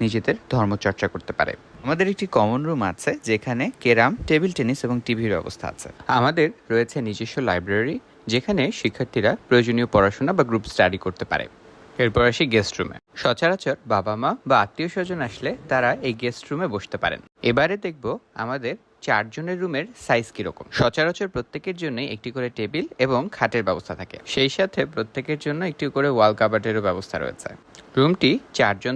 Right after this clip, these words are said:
থাকার জন্য যথেষ্ট বড়। এবার একটি আটজনের রুম দেখব। আমাদের পাঁচতলা বিশিষ্ট হলের চতুর্থ এবং পঞ্চম তলায় কিছু সংখ্যক আটজনের রুম রয়েছে। এটি চারজনের রুম থেকে বেশ বড় এবং এখানেও আটজন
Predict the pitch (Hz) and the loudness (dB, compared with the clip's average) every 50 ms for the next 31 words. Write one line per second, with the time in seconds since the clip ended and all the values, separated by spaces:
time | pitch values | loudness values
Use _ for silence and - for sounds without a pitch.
0 | 135 - - 110 - 120 117 113 - - 143 170 233 381 - - - 110 101 - | -4 -4 -4 -2 -2 -2 -4 -2 -4 -8 -4 -4 -4 -6 -6 0 2 2 2 2
1 | 110 107 - - 95 90 85 67 - - - - - - - - 123 123 135 180 | -6 -10 -8 -8 -2 -2 -2 -2 -2 -6 -12 -18 -20 -20 -4 0 0 2 4 4
2 | 175 131 147 190 - - 127 - - 208 - 113 113 117 113 110 - 127 117 113 | 4 4 2 0 -4 -10 -12 -6 -6 -2 0 2 2 2 0 -2 -6 -6 -4 -4
3 | 104 95 98 92 85 76 76 - - - 50 - - - - - - - - - | -6 -6 -6 -8 -6 -6 -8 -8 -6 -12 -12 -12 -12 -20 -20 -20 -20 -10 -2 -2
4 | 107 107 131 147 165 143 - 185 - - - 104 - - - _ 147 147 160 170 | 2 2 2 2 4 2 2 0 0 0 0 0 0 -4 -4 _ 0 0 0 0
5 | 170 170 175 - - 185 - - - 180 202 262 - - - - - 110 110 101 | -2 -4 -8 -6 -8 -10 -10 -4 0 0 0 0 -2 -8 -20 -4 0 0 2 2
6 | 98 98 127 220 - _ _ _ _ _ _ - - 156 151 147 190 190 180 - | 2 0 0 0 -4 _ _ _ _ _ _ 0 2 2 2 4 2 0 0 2
7 | - 233 220 208 214 208 202 - 127 120 127 - 175 170 185 180 - 107 92 92 | 2 4 4 4 2 0 2 2 2 2 2 -2 -4 -4 -2 4 4 4 6 6
8 | 117 - 262 - - - - 170 - - 220 208 - 208 202 - 240 240 - - | 2 2 0 -4 -10 -8 -8 -4 -2 -2 -2 0 0 -2 0 0 -2 0 2 2
9 | 127 120 117 127 127 120 117 110 98 98 95 90 85 73 71 - - - - - | 2 2 2 0 -2 -2 -2 -2 -2 -2 0 0 0 -2 -2 -4 -8 -8 -6 -2
10 | - 123 120 - 202 202 165 139 240 - - - - 123 110 113 113 - 156 165 | -2 -2 0 0 2 2 2 2 0 -2 -2 2 2 4 4 2 -2 -4 -6 -6
11 | 175 170 165 170 175 170 - 190 - 214 190 160 151 147 139 - - 107 104 110 | -4 -4 -4 -6 -6 -6 -10 -6 -4 -4 0 0 -2 -2 -4 -4 0 2 4 4
12 | 139 208 - - - - - - - 135 160 170 151 120 110 - - - 208 160 | 4 2 2 -2 -14 -12 -2 -2 2 2 2 2 2 0 -2 -2 -2 0 2 2
13 | 131 170 180 - - 107 107 107 110 - 156 165 | 0 0 0 0 2 2 2 2 0 -4 -6 -6